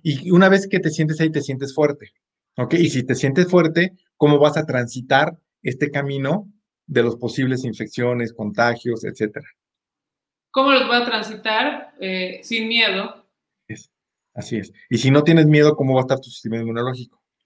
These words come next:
Speaker 2: Alto.
Speaker 1: Y si tu sistema inmunológico está alto, la probabilidad de que ese conta-, que ese virus entre a tu cuerpo va a ser
Speaker 2: Es muy baja.
Speaker 1: Así es, así es. Y vas a tener una mejor calidad de vida. Entonces, fíjate este trenecito que armamos, Paola,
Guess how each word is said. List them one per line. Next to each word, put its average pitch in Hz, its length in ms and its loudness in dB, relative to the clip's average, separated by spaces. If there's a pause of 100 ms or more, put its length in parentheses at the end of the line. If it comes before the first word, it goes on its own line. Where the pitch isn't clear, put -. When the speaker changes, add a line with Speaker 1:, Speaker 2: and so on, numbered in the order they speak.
(100)
Speaker 2:
Alto. 190 640 -4 (300)
Speaker 1:
Y 120 80 -4
si 110 140 -2
tu 123 120 2
sistema 139 280 2
inmunológico 135 340 2
está 135 180 4
alto, 139 180 4
la 131 120 4
probabilidad 117 500 4
de 127 100 0
que 123 100 -2
ese 127 120 -8
conta-, 120 400 0
que - 120 -2
ese 120 180 0
virus 127 320 0 (220)
entre 123 200 2
a 127 60 2
tu 131 100 -4
cuerpo 127 300 0
va 123 100 4
a 123 40 0
ser 131 160 -10 (840)
Speaker 2:
Es 180 100 -20
muy 202 200 -6
baja. 190 500 -6 (100)
Speaker 1:
Así 123 240 -8
es, - 300 -12 (140)
así 120 240 -8
es. - 220 -14 (200)
Y 120 60 0
vas 123 140 4
a 123 60 -2
tener 120 160 0
una 120 140 4
mejor 113 200 -2
calidad 110 280 -2
de 110 100 -2
vida. 123 240 -2 (300)
Entonces, 160 260 2
fíjate 208 300 2
este 202 160 0
trenecito 147 500 0
que 143 80 0
armamos, 120 360 -2
Paola, 123 420 0